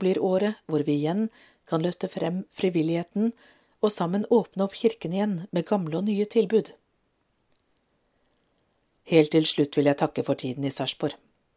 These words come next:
Det har vært en stor glede å være i kirkeverget i Sarpsborg med alle de positive menneskene jeg har møtt. En så varm mottagelse av en enkel kar fra Fredrikstad er ikke selvsagt, og for min egen del må jeg nok si at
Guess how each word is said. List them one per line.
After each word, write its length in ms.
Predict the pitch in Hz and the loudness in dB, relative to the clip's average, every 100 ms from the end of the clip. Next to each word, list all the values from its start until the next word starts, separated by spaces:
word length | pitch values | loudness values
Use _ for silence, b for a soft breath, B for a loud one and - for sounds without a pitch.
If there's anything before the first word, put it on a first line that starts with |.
| - | -4
Det 120 | 147 | 0
har 80 | 147 | 0
vært 160 | 156 175 | 0 -2
en 80 | 175 | 0
stor 420 | - - 151 175 - 175 | -2 -2 -4 -4 -6 -6
glede 380 | 180 165 - | -2 -2 -2
å 60 | 147 | -2
være 160 | 165 185 | -2 -2
i 40 | |
kirkeverget 560 | 185 - 139 147 151 156 | -4 -4 -4 -4 -2 -2
i 40 | |
Sarpsborg 440 | 143 - - 160 - b b b b 170 | -2 -4 0 0 0 b b b b 2
med 160 | 160 | 4
alle 240 | 185 160 156 | 4 2 2
de 120 | 170 | 0
positive 560 | - 143 - 143 147 151 | -2 -4 -2 0 2 0
menneskene 520 | 165 139 120 - 135 | -2 0 0 -2 -4
jeg 80 | 135 | -6
har 80 | 156 | -6
møtt. 300 | 160 - - _ _ _ _ _ _ _ _ _ _ _ - | -8 -10 -16 _ _ _ _ _ _ _ _ _ _ _ -2
En 80 | 202 214 | 0 2
så 220 | - 208 | 2 2
varm 300 | 190 - 196 | 2 0 0
mottagelse 720 | 156 156 165 165 170 - 196 - | -4 -2 -2 0 0 2 2 2
av 160 | 180 | 0
en 100 | 196 - | -2 -4
enkel 320 | 151 - 202 | -4 -2 -2
kar 240 | - 139 139 | 0 -2 -2
fra 160 | 185 170 | -4 -2
Fredrikstad 680 | 147 143 160 - 220 180 - - | -2 -2 -4 -2 -2 -4 -8 -6
er 140 | 143 | -4
ikke 160 | 143 147 | 0 0
selvsagt, 640 | 165 143 - 190 - - b b b b b b 160 | 0 -2 -2 -2 -6 -14 b b b b b b 0
og 80 | 151 | 2
for 160 | 175 | 2
min 160 | 196 202 | 2 0
egen 240 | 190 175 | 0 0
del 160 | 196 226 | 0 0
må 100 | 190 | 0
jeg 80 | 196 | 0
nok 140 | 277 - | 0 2
si 80 | 180 | 0
at 160 | 180 | 0